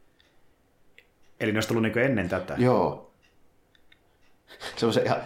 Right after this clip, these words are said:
Speaker 2: helvetin ison laatikon kanssa kaksi tyyppiä kantoi sitä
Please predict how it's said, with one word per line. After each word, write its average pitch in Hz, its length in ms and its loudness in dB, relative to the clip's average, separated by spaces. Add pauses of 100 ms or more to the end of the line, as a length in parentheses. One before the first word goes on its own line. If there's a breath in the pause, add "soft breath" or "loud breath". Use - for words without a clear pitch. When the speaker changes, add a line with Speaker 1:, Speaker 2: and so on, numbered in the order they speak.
(160)
Speaker 2:
helvetin 107 480 4
ison 104 300 4
laatikon 92 480 4
kanssa - 220 0
kaksi 117 320 0
tyyppiä 98 380 0
kantoi 90 420 4
sitä - 240 -10